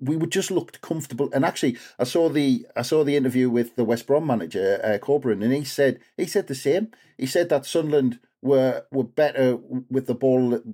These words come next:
you know, in control of the ball and better in possession, and we looked more comfortable with the ball. And, and to think this team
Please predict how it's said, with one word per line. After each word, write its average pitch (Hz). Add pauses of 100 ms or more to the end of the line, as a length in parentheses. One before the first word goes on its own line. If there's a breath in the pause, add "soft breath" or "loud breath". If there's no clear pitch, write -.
(140)
you 120
know, 110
in 123
control 120
of 110
the 110
ball 139
and 104
better 120
in 113
possession, 131 (180 loud breath)
and 123
we 147
looked 147
more 131
comfortable 139
with 127
the 117
ball. 135 (460 soft breath)
And, 160
and 151
to 170
think 202
this 147
team 123